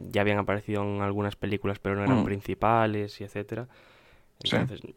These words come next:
Speaker 2: Está habiendo
Speaker 1: yo
Speaker 2: un poco de saturación, un poco. Está empezando
Speaker 1: Sí.
Speaker 2: ya a ser como el quién es quién de los superhéroes. A ver, ¿este qué hace? ¿Este vuela? ¿Este levanta coches con las manos?
Speaker 1: A
Speaker 2: ¿Este
Speaker 1: mí,
Speaker 2: tiene
Speaker 1: a mí
Speaker 2: poderes
Speaker 1: lo que
Speaker 2: de
Speaker 1: me
Speaker 2: la
Speaker 1: pasa
Speaker 2: cabeza?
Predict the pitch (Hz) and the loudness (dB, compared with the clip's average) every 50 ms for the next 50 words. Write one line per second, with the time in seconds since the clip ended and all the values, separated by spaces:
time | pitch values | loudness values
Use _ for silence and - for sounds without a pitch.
0 | - 113 131 127 - 147 160 175 190 185 - 156 151 - 185 180 143 127 127 - | 2 4 6 8 8 6 8 8 8 8 8 8 8 10 10 12 12 12 10 10
1 | 143 107 - 127 110 113 - - 131 127 120 120 123 - 95 104 107 - - 92 | 6 6 6 8 6 8 8 8 8 10 10 8 8 8 8 8 8 8 6 6
2 | - - 135 127 143 139 156 151 151 147 143 139 139 143 143 - 147 131 127 123 | 8 6 6 6 8 8 8 8 8 8 8 8 8 6 6 8 8 8 8 8
3 | 143 139 143 139 - - 143 139 143 151 160 160 156 147 139 131 123 139 110 - | 8 8 8 6 6 6 8 8 8 8 8 8 8 8 8 8 6 6 6 8
4 | 113 117 123 120 117 117 - 117 123 123 131 127 - 160 139 127 117 - 120 110 | 8 8 10 8 8 6 6 6 8 8 6 6 6 8 8 10 10 8 6 6
5 | - - 131 135 139 151 160 165 175 175 175 170 170 170 170 170 151 147 135 - | 8 8 8 10 10 10 10 10 10 10 10 10 10 10 10 8 8 6 6 6
6 | 139 139 143 143 143 139 139 139 135 135 131 135 135 131 135 131 - 127 151 165 | 6 6 8 8 8 8 6 8 8 10 10 10 10 10 8 8 10 8 8 8
7 | 165 - 165 165 160 156 147 131 131 131 139 147 170 185 202 196 190 190 196 214 | 8 6 6 6 8 8 8 8 8 10 10 8 8 8 6 6 4 2 2 2
8 | 220 214 - - 156 110 107 131 131 127 127 120 - 139 139 131 110 127 127 131 | 0 0 0 0 0 4 6 6 8 8 8 6 6 6 4 6 6 6 8 8
9 | 131 123 120 123 123 120 120 123 123 117 110 113 135 151 143 139 - - 170 175 | 8 8 8 8 10 10 10 10 10 10 10 10 10 8 8 8 6 6 6 4